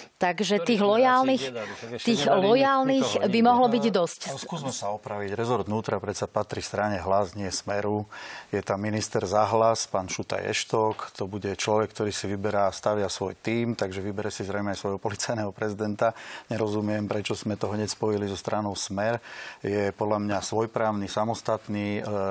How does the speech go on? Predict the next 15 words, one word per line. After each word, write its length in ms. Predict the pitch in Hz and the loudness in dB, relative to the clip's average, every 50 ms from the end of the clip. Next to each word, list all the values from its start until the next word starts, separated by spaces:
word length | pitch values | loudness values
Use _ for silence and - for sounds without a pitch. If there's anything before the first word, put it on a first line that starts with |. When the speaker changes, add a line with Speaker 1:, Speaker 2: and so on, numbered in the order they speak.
| 98 95 | -2 -2
Speaker 3:
vybere 320 | 92 107 95 107 104 107 101 | -2 -4 -2 -2 -2 -2 -2
si 320 | - - 107 101 95 92 | -2 -4 -4 -4 -4 -2
manažment, 560 | 90 98 101 101 107 98 98 101 101 101 95 | -2 -2 0 0 -2 -2 -2 -2 -2 -2 -4
ktorý 320 | - - - 104 101 101 98 | -6 -6 -4 -2 -2 0 0
mu 80 | 98 | -2
nenadiktuje 720 | 95 101 107 107 101 98 98 92 - - 101 98 98 95 92 | 0 0 0 0 0 0 -2 -2 -4 -4 -2 -2 0 0 0
žiaden 320 | 101 101 101 101 92 90 | 0 0 0 0 -2 -2
smerák, 440 | 85 - - 95 101 104 104 101 101 101 | -4 -4 -4 -2 -2 0 0 0 0 -2
ale 400 | 98 95 98 98 95 101 101 127 123 113 - | -2 -2 -2 -2 -4 -4 -6 -8 -10 -14 -10
ktorý 240 | - - 101 - 95 | -8 -8 -6 -6 -6
si 160 | - - 98 | -6 -6 -4
zvolí 240 | 95 98 98 98 95 | -4 -4 -2 -2 -2
sám 240 | - - 104 104 98 | -2 -2 -2 -2 -2
podľa 240 | - 98 95 95 | -4 -4 -4 -6
svojho 340 | - - - 101 101 98 98 | -6 -6 -4 -4 -2 -2 -4